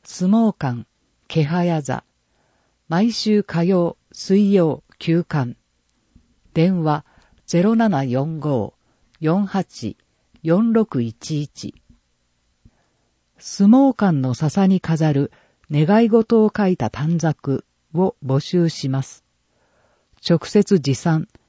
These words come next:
または郵送してください。展示後は、七夕という小技が残る太田の七夕神社で、七月七日に開催される七夕祭りに奉納します。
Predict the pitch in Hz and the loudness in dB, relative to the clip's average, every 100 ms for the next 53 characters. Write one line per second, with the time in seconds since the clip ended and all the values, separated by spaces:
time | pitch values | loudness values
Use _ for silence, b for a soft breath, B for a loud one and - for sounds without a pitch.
0 | - 165 - 226 170 139 147 190 208 180 | -4 -2 2 4 4 4 2 2 2 2
1 | - 170 - 156 147 151 131 - _ _ | 2 0 2 0 0 -2 -4 -6 _ _
2 | _ _ _ _ _ _ _ - 165 185 | _ _ _ _ _ _ _ 0 4 6
3 | 190 180 165 151 139 _ _ _ - 156 | 6 6 6 6 2 _ _ _ -6 0
4 | 165 202 185 180 160 - _ _ - 214 | 4 4 2 0 -2 -6 _ _ 2 4
5 | 202 175 127 - 175 202 208 196 180 175 | 6 4 2 0 2 4 4 4 2 2
6 | 180 131 - b b b b 151 196 185 | 2 2 -2 b b b b 2 4 4
7 | 175 165 - - 160 165 214 214 208 185 | 2 2 -2 -4 2 4 4 4 2 2
8 | 185 147 117 113 117 _ _ _ _ _ | 2 0 -2 -4 -6 _ _ _ _ _
9 | _ - 156 185 208 208 202 185 160 151 | _ 0 4 6 6 4 0 0 2 4
10 | 180 - 165 160 - 160 175 180 160 - | 2 2 0 0 0 -2 0 0 0 0
11 | 156 151 117 - _ _ _ - 160 180 | 0 2 0 -4 _ _ _ -4 2 4
12 | 226 226 220 214 208 175 147 123 113 147 | 6 4 4 4 2 0 0 -2 -2 0
13 | 160 160 156 143 - 131 123 - | 0 2 0 -2 -4 -4 -4 -8